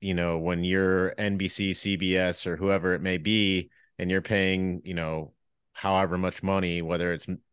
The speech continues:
hundreds of millions or billions of dollars to broadcast these tournaments, and you're not getting all of the best players in the world to, you know, be broadcasted and represent your product, um, it, it definitely,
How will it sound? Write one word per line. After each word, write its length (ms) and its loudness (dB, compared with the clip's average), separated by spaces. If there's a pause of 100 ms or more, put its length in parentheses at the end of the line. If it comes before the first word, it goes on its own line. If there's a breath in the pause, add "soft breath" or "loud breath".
(160)
hundreds 400 -2
of 60 -4
millions 440 -2
or 60 -4
billions 400 -2
of 80 -8
dollars 500 0
to 380 -4 (540 soft breath)
broadcast 560 2
these 180 -6
tournaments, 460 0
and 60 -2
you're 80 0
not 260 -2
getting 240 0
all 240 0
of 120 -6
the 120 -4
best 320 -4
players 320 0
in 80 -6
the 80 -4
world 520 -2
to, 600 -6
you 140 -10
know, 360 -8 (160)
be 160 -8
broadcasted 760 -4
and 220 -8
represent 400 -6
your 100 -14
product, 640 -2 (100)
um, 460 -8 (720)
it, 280 -4
it 200 -4
definitely, 480 0